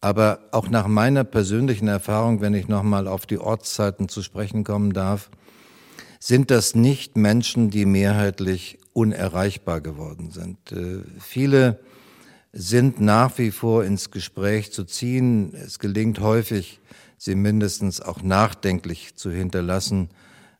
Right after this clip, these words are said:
um zu überprüfen, ob die vorgefasste Meinung die einzige und die richtige ist. Aber wenn ich davon absehe, dann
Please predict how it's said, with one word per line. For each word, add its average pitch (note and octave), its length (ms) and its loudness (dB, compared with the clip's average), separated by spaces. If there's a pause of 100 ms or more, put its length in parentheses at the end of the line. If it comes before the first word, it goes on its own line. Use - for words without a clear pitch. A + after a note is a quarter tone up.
(120)
um F2+ 380 -4
zu A#2 180 -4
überprüfen, G#2+ 680 0
ob F#2+ 160 -2
die F#2+ 80 -10
vorgefasste G2+ 720 -4
Meinung F2+ 540 0 (180)
die F2 100 -6
einzige F2 600 -4 (840)
und - 560 -4
die F#2 260 -6
richtige F#2+ 480 -2
ist. F#2+ 320 -6
Aber F#2+ 440 2 (800)
wenn A2 240 2
ich A2 160 0
davon A#2 340 4
absehe, C3 640 4
dann G#2 480 4